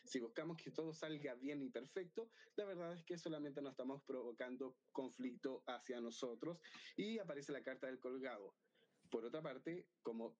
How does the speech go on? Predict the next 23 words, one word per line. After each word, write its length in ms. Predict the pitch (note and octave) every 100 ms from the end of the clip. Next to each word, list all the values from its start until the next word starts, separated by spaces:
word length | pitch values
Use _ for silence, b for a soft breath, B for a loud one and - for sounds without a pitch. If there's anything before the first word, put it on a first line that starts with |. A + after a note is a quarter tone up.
| -
primera 380 | - B2 C#3 D#3
parte 260 | D#3 D#3
en 80 | D#3
el 100 | D3
consejo 480 | D3 D3 D3+ C#3+ D3
vimos 480 | C#3 F3+ D#3 D#3 D#3+
que 320 | C3+ C#3 D3
lo 260 | B2+ A#2+ A#2
principal 640 | B2 B2 - B2+ C#3 D3
era 280 | C3+ C3+ C#3
el 80 | C3+
movimiento, 600 | C3 C#3 F3 F3 E3 F#3+
lo 160 | E3+
que 100 | D3+
hay 80 | D3+
que 100 | D#3
evitar 320 | E3+ F3+ E3+
ahora 220 | F#3 F3+ F3
es 160 | E3+
estancarse, 720 | C#3+ - B2 G#2+ A2+ - -
no 180 | A2+ A#2+
hacer 260 | A#2 A#2+ A2
nada. 340 | G#2+ G#2 -